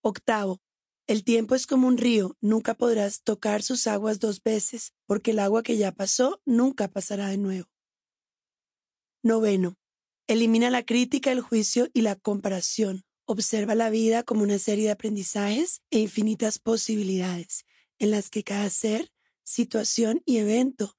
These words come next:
cumple un propósito y tiene una enseñanza. Décimo, la vida no es color de rosa, hay muchas escalas de grises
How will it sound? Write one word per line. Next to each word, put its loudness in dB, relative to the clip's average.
cumple 0
un 0
propósito -2
y 0
tiene 0
una 0
enseñanza. -4
Décimo, -2
la 2
vida 4
no 4
es -2
color 0
de 0
rosa, -2
hay 0
muchas 0
escalas -2
de 0
grises -2